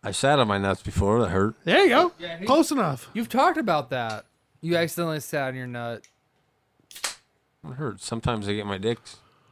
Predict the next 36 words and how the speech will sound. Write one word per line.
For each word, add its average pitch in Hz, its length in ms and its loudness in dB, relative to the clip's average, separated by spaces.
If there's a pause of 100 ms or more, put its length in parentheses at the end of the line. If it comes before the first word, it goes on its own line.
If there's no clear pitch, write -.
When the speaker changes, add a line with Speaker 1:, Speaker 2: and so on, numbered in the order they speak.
(1160)
Speaker 1:
stuck 101 180 -4
in 98 80 -8
my 95 140 -4
asshole, 98 380 -4
too. 110 300 -2
Speaker 2:
No 294 220 6
shit. - 580 4
Speaker 1:
<laughs> 226 100 -2
No, 101 120 -4
I'm 95 80 0
Speaker 2:
I 220 100 6
Speaker 1:
just 381 120 8
Speaker 2:
would 240 80 2
Speaker 1:
kidding. 160 160 0
Speaker 2:
like 220 220 6
to 240 140 6
see 262 260 6
that. 240 400 0
Speaker 1:
<laughs> - 20 -6
I'm - 160 0
joking. 104 320 -2 (220)
Speaker 2:
Ah! 269 680 10
Speaker 1:
Anyways, 175 320 6
anyways. 139 300 4 (1080)
This - 120 -14
chick - 480 2
I 113 60 -4
used 120 240 2
to 107 80 -2
date 104 260 0
in 92 60 -10
high 139 200 2
school. 92 580 -2
<laughs> - 40 -20 (2000)
Yeah, 92 280 -4
I 190 260 0